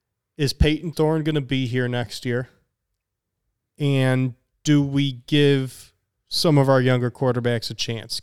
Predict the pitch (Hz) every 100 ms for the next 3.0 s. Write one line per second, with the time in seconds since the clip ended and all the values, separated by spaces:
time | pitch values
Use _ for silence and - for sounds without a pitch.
0 | - 151 143 147 - _ _ _ _ _
1 | _ 131 131 135 - 151 135 120 139 139
2 | 135 147 143 _ _ _ _ _ 139